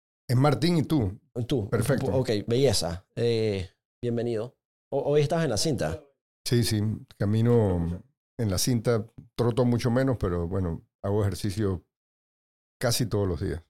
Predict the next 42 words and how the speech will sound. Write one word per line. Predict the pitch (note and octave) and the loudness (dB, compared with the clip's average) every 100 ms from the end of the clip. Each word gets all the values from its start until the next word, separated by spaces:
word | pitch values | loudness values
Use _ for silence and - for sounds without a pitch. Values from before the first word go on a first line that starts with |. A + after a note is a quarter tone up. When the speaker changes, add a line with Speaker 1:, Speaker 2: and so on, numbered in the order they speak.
| - | -6
Speaker 2:
Yo, | B2 | -4
yo | A#2 B2 | 0 2
tengo | C#3+ | 4
Speaker 1:
Cada | B2 | 2
Speaker 2:
que, | |
Speaker 1:
vez | A#2 | 2
que | G#2+ | -2
puedo. | F2+ E2 D2+ | -2 -4 -2
Speaker 2:
yo | A#2+ | -2
tengo | B2+ D#3 | 0 0
que | G2+ | 0
darte | G2 A#2 | 0 0
las | E2 E2+ | -2 -2
gracias | E2+ E2 F2+ | -2 -2 -4
por | - | -6
la | - | -6
cinta. | - - - - _ _ _ _ - - | -6 -6 -10 -20 _ _ _ _ -12 -4
Porque, | A2 - A2 G2 - _ _ _ - | -4 -2 -2 -2 -8 _ _ _ -2
y | B2 | 2
yo | |
lo | C#3+ F3 | 4 4
dije, | F#3 A2 F#2+ | 4 2 0
yo, | - A#2+ - | -2 -6 -6
yo | C3 | -6
creo | - - | -2 -2
que | C3 | 0
uno | C#3+ | 0
de | |
los | C#3+ | 0
proyectos | A2 G#2 - A2+ | 0 -2 -2 -2
más, | B2 A#2 A#2 - - | 0 -2 -2 -4 -4
eh, | G#2+ G2 F2+ - _ - | -6 -6 -8 -14 _ -8
más | A2+ | -4
impactantes | C#3+ C#3 - - A#2+ A#2 C3 | -4 -4 -8 -4 -4 -4 -4
para | B2+ G#2 | -2 -2
la | F2 | -2
ciudad | - G2+ G2+ | -4 -2 -2
de | B2+ | 0
Panamá | A#2 F#2 G2+ A#2+ - | -2 -2 -2 -2 -2
en | A#2 | -2
los | G#2 | 0
últimos | A#2+ D3 C3 A2+ G#2+ | -2 0 0 0 -2